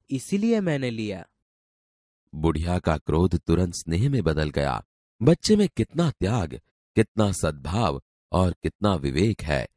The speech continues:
Speaker 2: दूसरों को खिलौने लेते और मिठाई खाते देखकर इसका मन कितना ललचाया होगा। इतना जब्त इससे हुआ कैसे? अमीना का मन गदगद हो गया,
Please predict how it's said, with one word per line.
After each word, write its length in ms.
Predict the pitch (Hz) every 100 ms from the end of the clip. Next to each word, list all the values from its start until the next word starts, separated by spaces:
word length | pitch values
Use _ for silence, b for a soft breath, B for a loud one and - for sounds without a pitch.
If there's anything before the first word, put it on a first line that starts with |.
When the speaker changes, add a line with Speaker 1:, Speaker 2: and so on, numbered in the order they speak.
| _ _ _ -
Speaker 2:
दूसरों 420 | 76 80 92 110
को 200 | 139 123
खिलौने 480 | - 87 73 82 92
लेते 520 | 71 65 80 85 107 - _ _
और 180 | 113 127
मिठाई 500 | 82 73 73 82 101
खाते 440 | - - 80 - 76
देखकर 560 | 67 98 - 101 120 - _ -
इसका 320 | 175 - 185
मन 200 | 135 165
कितना 420 | 143 90 - 123
ललचाया 580 | 147 76 73 76 113 156
होगा। 440 | 82 82 76 62 - _ _ _ _ -
इतना 380 | 85 - 104 101
जब्त 480 | 71 78 92 - 110 _ _ _ -
इससे 280 | 110 - 147
हुआ 320 | 80 71 80
कैसे? 460 | 156 202 190 69 - _ _ _ _ _ -
अमीना 360 | 117 127 170 190
का 180 | 196 151
मन 260 | 110 135
गदगद 400 | 80 76 78 120
हो 160 | 87 78
गया, 320 | 73 67 57